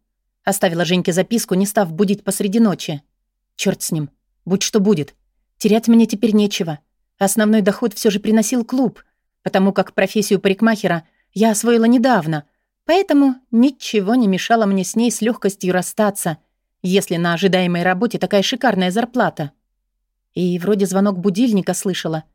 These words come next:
и даже, казалось, почти проснулась. И...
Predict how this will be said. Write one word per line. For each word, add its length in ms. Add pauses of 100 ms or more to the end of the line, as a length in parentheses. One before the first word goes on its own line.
(320)
и 80
даже, 220
казалось, 440 (320)
почти 320
проснулась. 720 (640)
И... 500